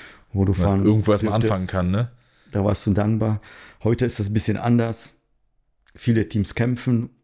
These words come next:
Speaker 1: um, um Fahrer.
Speaker 2: Gut, aber das, äh, beantwortet leider schon fast meine nächste Frage ist,
Speaker 1: Ja.
Speaker 2: ob du mehr Anfragen hast als vor fünf Jahren noch irgendwie für,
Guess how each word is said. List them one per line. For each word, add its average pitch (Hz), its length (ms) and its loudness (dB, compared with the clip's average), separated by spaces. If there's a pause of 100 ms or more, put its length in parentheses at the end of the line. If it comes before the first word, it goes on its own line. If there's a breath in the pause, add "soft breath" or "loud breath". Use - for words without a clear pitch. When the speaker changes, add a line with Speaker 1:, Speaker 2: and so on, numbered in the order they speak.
(260)
Speaker 1:
um, 104 240 4
um 104 160 4
Fahrer. - 480 4 (640 loud breath)
Speaker 2:
Gut, 123 140 0
aber 107 80 4
das, 104 240 0
äh, 104 340 4
beantwortet 117 580 2
leider 110 200 2
schon 107 140 -6
fast 117 200 0
meine 92 140 2
nächste 95 240 0
Frage 98 380 2
ist, 98 180 0
Speaker 1:
Ja. 131 240 2
Speaker 2:
ob - 160 -4
du 101 200 4
mehr 101 420 2
Anfragen 104 580 0
hast 101 220 -4
als 95 180 -6
vor 95 200 -2
fünf 101 320 0
Jahren 98 280 2
noch 101 180 0
irgendwie 98 400 -2
für, 98 520 2